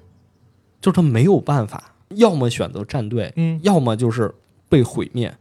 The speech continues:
Speaker 2: 两边都不讨好，要不然就。
Speaker 1: 也是因为这些小城邦，
Speaker 2: 嗯。
Speaker 1: 他们挨打了怎么办？找大哥。
Speaker 2: 哎。
Speaker 1: 挨打了找大哥，要么找雅典，要么找斯巴达。
Speaker 2: 嗯。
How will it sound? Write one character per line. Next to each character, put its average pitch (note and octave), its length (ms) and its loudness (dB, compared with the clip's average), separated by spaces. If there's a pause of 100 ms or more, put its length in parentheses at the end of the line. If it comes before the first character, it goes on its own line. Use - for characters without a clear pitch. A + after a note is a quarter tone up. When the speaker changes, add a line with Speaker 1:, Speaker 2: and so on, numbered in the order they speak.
Speaker 2:
两 G#2+ 240 -6
边 B2+ 200 4
都 D3 100 0
不 C#3 120 -4
讨 G2+ 160 -6
好， C#3+ 120 -10 (120)
要 G2+ 80 -12
不 G2 40 -14
然 F2+ 160 -16
就。 F#2+ 140 -18 (380)
Speaker 1:
也 D3 200 4
是 G3 140 0
因 G#3 100 2
为 A3 120 2
这 G3+ 120 4
些 G3+ 120 4
小 - 240 -4
城 A#2 180 -6
邦， G#2+ 240 -2 (440)
Speaker 2:
嗯。 A#2+ 220 -4
Speaker 1:
他 - 160 0
们 G3+ 120 0
挨 G3 120 2
打 G#3 200 -4
了 B2+ 100 2
怎 B2+ 100 -4
么 - 120 -10
办？ C#3 180 0 (720)
找 A2+ 200 -2
大 E3+ 180 2
哥。 G3 360 6 (320)
Speaker 2:
哎。 B2 220 2 (420)
Speaker 1:
挨 A3 200 2
打 D#3 160 0
了 D3 80 6
找 C#3+ 180 0
大 D#3 160 2
哥， E3+ 280 2 (240)
要 A#3 180 4
么 D3+ 100 2
找 A#2 200 0
雅 G#2 180 -2
典， B2+ 240 -4
要 F3+ 160 2
么 A#2+ 100 -4
找 G#2 140 -6
斯 - 140 -12
巴 C#3+ 100 -4
达。 G#2 320 -6
Speaker 2:
嗯。 C#3+ 240 -2